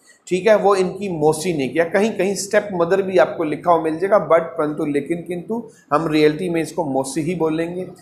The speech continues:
ठीक है, तो इनकी मौसी जो थी उनका नाम था प्रजापति गौतमी। तो जो प्रजापति गौतमी थी, ठीक है, उनका nourishment किया, और इनके जन्म के कुछ time के बाद हमें कुछ दो साधु देखने को मिले जो इनके घर पर आए। एक का नाम था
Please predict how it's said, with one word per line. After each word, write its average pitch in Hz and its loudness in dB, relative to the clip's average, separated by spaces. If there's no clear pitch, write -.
ठीक 151 -2
है, 202 2
तो 190 -2
इनकी 175 -4
मौसी 151 0
जो 165 0
थी 196 -6
उनका 175 4
नाम 170 2
था 165 2
प्रजापति 190 2
गौतमी। 170 2
तो 175 4
जो 196 6
प्रजापति 220 4
गौतमी 190 2
थी, 117 -12
ठीक 185 -2
है, 220 6
उनका 214 4
nourishment 175 2
किया, 104 -4
और 254 8
इनके 254 4
जन्म 233 4
के 254 4
कुछ 269 -4
time 214 2
के 208 0
बाद 190 6
हमें 208 0
कुछ - -6
दो 180 6
साधु 180 2
देखने 151 -2
को 139 -4
मिले 135 2
जो 175 4
इनके 180 0
घर 160 2
पर 123 2
आए। 90 -4
एक 208 4
का 226 6
नाम 202 4
था 226 6